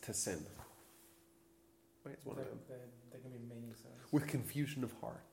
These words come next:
Speaker 1: you know. Okay, so what about sins between man and, and one's fellow? So it's important. Yom Kippur does not atone for sins between man and one's fellow. When you sin against your fellow, you sin against him.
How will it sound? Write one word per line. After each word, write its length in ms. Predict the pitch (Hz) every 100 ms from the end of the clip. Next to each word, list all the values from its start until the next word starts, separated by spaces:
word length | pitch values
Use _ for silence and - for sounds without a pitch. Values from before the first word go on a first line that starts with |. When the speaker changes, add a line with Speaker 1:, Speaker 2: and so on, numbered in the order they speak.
| -
Speaker 1:
you 80 | 104
know. 140 | 101 117 120 - - - - - - - - - - - - - - - - - - - 156
Okay, 140 | 127
so 100 | 104
what 40 | 160
about 140 | 208
sins 140 | 175 160
between 160 | 147
man 140 | 131 117
and, 180 | 117 117
and 120 | 107
one's 140 | 104
fellow? 240 | - 98 98
So 140 | 123
it's 100 | -
important. 360 | 123 123 104 104
Yom 80 | 101
Kippur 260 | 139 147
does 180 | 127 98
not 300 | 110 117 123
atone 400 | - 120 107 113 117
for 120 | -
sins 480 | - 107 98 110 -
between 280 | - 117 107
man 120 | 104
and 120 | 98
one's 180 | 110 110
fellow. 280 | 123 104 92 - - -
When 180 | 113 113
you 360 | 113 147 165 170
sin 260 | - 139 131
against 260 | 127 117
your 60 | 107
fellow, 420 | - 117 139 180 - - - -
you 100 | 113
sin 240 | - 143
against 300 | 131 123 120 -
him. 200 | 117